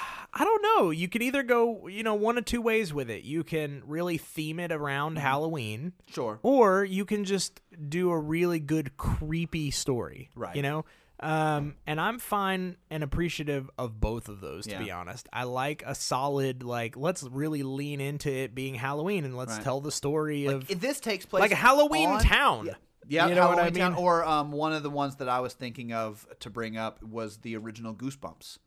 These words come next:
Speaker 2: The Haunted Mask.
Speaker 1: Totally.
Speaker 2: 'Cause it takes place on Halloween.
Speaker 1: On Halloween night.
Speaker 2: Now, the re-, anything after that television related for Goosebumps,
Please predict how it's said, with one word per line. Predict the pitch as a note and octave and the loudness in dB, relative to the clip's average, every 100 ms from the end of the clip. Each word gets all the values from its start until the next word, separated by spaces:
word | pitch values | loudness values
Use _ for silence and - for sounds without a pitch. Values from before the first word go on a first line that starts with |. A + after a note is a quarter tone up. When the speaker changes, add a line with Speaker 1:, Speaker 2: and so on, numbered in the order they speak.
| _ - | _ -16
Speaker 2:
The | A2 | -8
Haunted | B2+ A2+ | -6 -6
Mask. | G#2+ D3+ A#2 - | -4 -6 -6 -4
Speaker 1:
Totally. | - G3 C#3 G#2 - | 2 4 4 0 -6
Speaker 2:
'Cause | D3 C#3+ | -8 -2
it | G#3 G#3 | 0 0
takes | C#3 A2 | -6 -8
place | - G#2+ A2+ | -8 -8 -8
on | G2 | -6
Halloween. | A#2 D#3 | -2 0
Speaker 1:
On | C#3 | 2
Halloween | D3+ C#3+ D3 D3+ | 4 2 0 -2
night. | F3 F#3 | -2 -2
Speaker 2:
Now, | C3+ C#3 B2+ | -2 -2 -2
the | C#3+ E3 | -2 -2
re-, | D3+ F3+ - | 0 -2 -4
anything | G#3 A3+ C#4 C#4 C#4+ G#3+ - | -4 -2 -4 -6 -8 -10 -6
after | E3+ F#3+ - G#3 | -4 -4 -2 -2
that | G#3 G#3 F#3+ | -2 -4 -6
television | - G#3+ G3+ G3 G3+ | -6 -2 -2 -4 -6
related | G3 G3 G3 F#3+ | -10 -8 -6 -6
for | F#3 F#3+ | -8 -10
Goosebumps, | F#3 G3+ - G3 C#3+ - | -8 -8 -6 -6 -8 -16